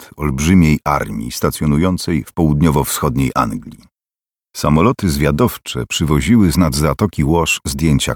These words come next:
koszar, lotnisk i okrętów. Widziano generała George'a S. Pattona w charakterystycznych różowych bryczesach, spacerującego ze swoim białym bulldogiem.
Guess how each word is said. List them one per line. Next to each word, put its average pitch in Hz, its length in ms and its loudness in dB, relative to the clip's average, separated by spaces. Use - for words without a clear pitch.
koszar, - 460 -4
lotnisk 78 600 -8
i 64 80 -4
okrętów. - 760 -10
Widziano 80 400 2
generała 73 460 2
George'a 69 540 0
S. - 260 -6
Pattona 67 560 -2
w - 40 -20
charakterystycznych 90 840 -4
różowych 71 480 0
bryczesach, 71 640 -2
spacerującego 95 720 2
ze 76 120 2
swoim 67 380 0
białym 67 380 2
bulldogiem. 62 680 -2